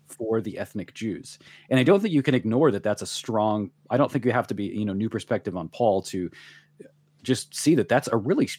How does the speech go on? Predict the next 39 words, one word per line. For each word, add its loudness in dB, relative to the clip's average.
strong 4
part 2
of -2
Paul's 2
argument. 2
That, 0
that's -2
a -4
really -2
primary -6
part -4
of -14
what's -10
going -6
on -8
with -16
the -10
Galatian -12
heresy. -2
So 2
it 6
is 4
a 2
kind -4
of -6
exclusivism. -8
Um, 0
that's 2
not 4
all 4
the 0
Galatian 0
heresy -2
is. -2
I 2
think -4
there's -4
a -2
lot -8